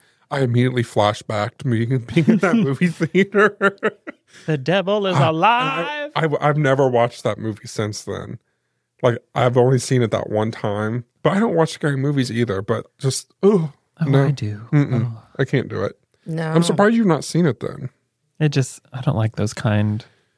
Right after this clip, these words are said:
Speaker 3: I went
Speaker 1: It's,
Speaker 3: to the
Speaker 1: it's
Speaker 3: movie
Speaker 1: so
Speaker 3: theater
Speaker 1: scary.
Speaker 3: one time to see a scary movie. It's called April Fool's Day. And I went with the guy I was dating at the time. We were in high school. And there was a group of girls down in front of us.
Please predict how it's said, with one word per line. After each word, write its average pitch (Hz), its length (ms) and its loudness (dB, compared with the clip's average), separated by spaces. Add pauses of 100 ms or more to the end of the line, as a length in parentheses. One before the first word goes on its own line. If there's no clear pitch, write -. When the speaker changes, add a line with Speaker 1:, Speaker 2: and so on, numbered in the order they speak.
(220)
Speaker 3:
I 196 100 4
went 226 140 4
Speaker 1:
It's, - 100 -4
Speaker 3:
to 226 80 -6
the 202 80 -8
Speaker 1:
it's 180 100 2
Speaker 3:
movie 185 200 2
Speaker 1:
so 113 140 4
Speaker 3:
theater 160 400 0
Speaker 1:
scary. 160 120 -4
Speaker 3:
one 170 220 0
time 160 320 -4
to 156 80 -4
see 156 260 -4
a 151 100 -2
scary 160 380 -4
movie. 156 380 -2
It's - 240 -6
called 165 300 0
April 170 260 -4
Fool's 185 360 4
Day. 160 280 0 (500)
And 165 100 2
I 165 60 4
went 180 220 2
with 165 120 -4
the 165 60 -2
guy 165 220 4
I 156 60 4
was 151 180 0
dating 160 320 0
at 143 80 -6
the 156 80 -6
time. 151 260 -4
We 151 120 -4
were 143 120 -6
in 143 80 -4
high 139 180 -4
school. 139 460 -8 (640)
And 170 420 2 (120)
there 185 240 2
was 170 260 4
a 165 120 -4
group 202 640 0
of 180 320 -4
girls 180 720 2 (440)
down 175 420 2 (480)
in 170 140 -4
front 170 300 2
of 180 120 2
us. 190 440 0